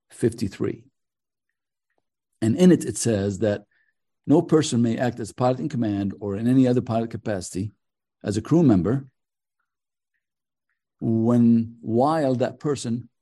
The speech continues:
knows or has a reason to know of any medical condition that would cause him to not meet the standards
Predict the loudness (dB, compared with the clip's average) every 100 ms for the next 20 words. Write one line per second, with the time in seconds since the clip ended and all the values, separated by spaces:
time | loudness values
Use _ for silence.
0 | _ _ -8 0 2 4 6 6 4 -2
1 | -8 -18 _ _ _ _ _ _ _ -4
2 | -2 0 0 0 -2 0 2 2 0 -2
3 | -4 -4 -2 0 0 -4 -6 -10 -12 -8
4 | 0 2 2 0 -6 -2 0 0 -2 -6
5 | -4 -2 -2 -2 -6 -6 _ _ _ _
6 | _ -4 -2 0 0 0 -2 -14 _ _
7 | _ _ _ _ _ _ -4 -2 0 0
8 | 0 0 -2 0 -2 -2 -6 -6 -4 -4
9 | -4 -10